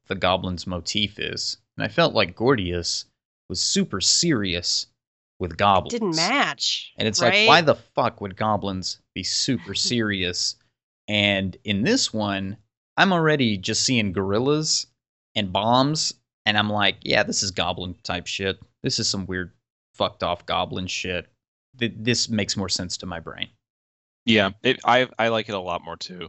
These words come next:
Speaker 3: Like, my brain isn't fighting the idea of, like, goblin death tanks. You know, it's like, okay, if a goblin was going to attack somebody, they would use gorilla potions to beef up and then, you know, do all this crazy shenanigans with bombs. Like, that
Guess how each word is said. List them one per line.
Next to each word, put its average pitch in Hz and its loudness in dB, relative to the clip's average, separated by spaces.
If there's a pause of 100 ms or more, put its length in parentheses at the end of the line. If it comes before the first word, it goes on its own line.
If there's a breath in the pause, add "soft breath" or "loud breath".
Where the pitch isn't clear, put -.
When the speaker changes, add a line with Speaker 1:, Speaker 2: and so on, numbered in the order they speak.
(140)
Speaker 3:
Like, 87 -10
my 104 -2
brain 98 -4
isn't 92 -12
fighting 90 -4
the 85 -6
idea 87 -4
of, 82 -10
like, 82 -4 (100)
goblin 87 -2 (180)
death 80 2
tanks. 73 -16 (100)
You 90 -10
know, 87 -4
it's - -8
like, 92 -2
okay, 95 0
if 110 -8
a 165 -8
goblin 185 2
was 98 -2
going 90 -8
to - -14
attack 82 -6
somebody, 73 -10 (300 soft breath)
they 185 4
would 196 2
use 180 0
gorilla 160 4
potions 92 -4
to - -4
beef 151 -2
up 87 2
and 101 -4
then, 101 -4
you 113 -4
know, 107 2
do 113 -4
all 113 2
this 113 -4
crazy 123 0
shenanigans 110 2
with 101 -10
bombs. - -4
Like, - -10
that 143 0